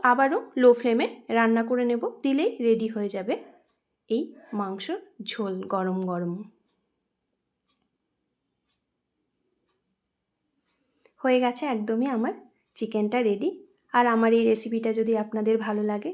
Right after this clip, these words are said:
তাহলে কিন্তু অবশ্যই একটা লাইক, কমেন্ট, শেয়ার, সাবস্ক্রাইব করতে ভুলবেন না। আমার চ্যানেলে নতুন বন্ধুদের বলছি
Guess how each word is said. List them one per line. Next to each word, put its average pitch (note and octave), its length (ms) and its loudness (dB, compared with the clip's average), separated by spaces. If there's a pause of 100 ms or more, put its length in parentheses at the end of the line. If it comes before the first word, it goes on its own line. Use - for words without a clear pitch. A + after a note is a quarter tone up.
তাহলে A#3 320 0
কিন্তু A3 280 -2
অবশ্যই A3 460 -2
একটা G#3+ 220 -4
লাইক, G#3 480 -2
কমেন্ট, G3+ 420 -2
শেয়ার, F#3+ 380 -4
সাবস্ক্রাইব G3+ 600 -8
করতে G#3 380 -8 (440)
ভুলবেন G#3 400 -2
না। G3 260 -8
আমার G#3+ 240 0
চ্যানেলে G#3 400 -2
নতুন G3+ 380 -2
বন্ধুদের G3 460 -6
বলছি F#3+ 360 -8